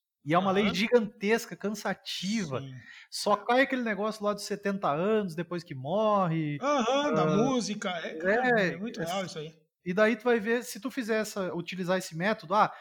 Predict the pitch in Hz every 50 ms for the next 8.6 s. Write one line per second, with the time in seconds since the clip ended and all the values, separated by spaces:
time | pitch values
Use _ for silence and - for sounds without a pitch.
0 | - - _ - 175 - - 202 180 196 202 - - 220 208 214 226 254 262 262
1 | 233 160 131 - _ _ _ _ - 139 135 143 156 151 180 180 240 208 - -
2 | 190 202 190 - _ 143 139 139 - - 165 165 180 208 208 233 - 202 202 -
3 | 208 202 - 196 165 151 156 170 175 175 185 175 - 165 170 196 185 - 185 208
4 | 190 160 170 165 - - - - - _ _ - 156 165 165 - 185 185 190 202
5 | 214 220 220 214 214 202 165 - _ _ _ - 190 196 185 160 131 - - 156
6 | 180 214 196 202 170 - - 117 104 - - - _ _ _ _ _ _ _ _
7 | _ 185 208 220 185 139 165 175 190 220 226 220 - - _ _ _ _ _ _
8 | _ - 143 131 - - - 208 113 113 -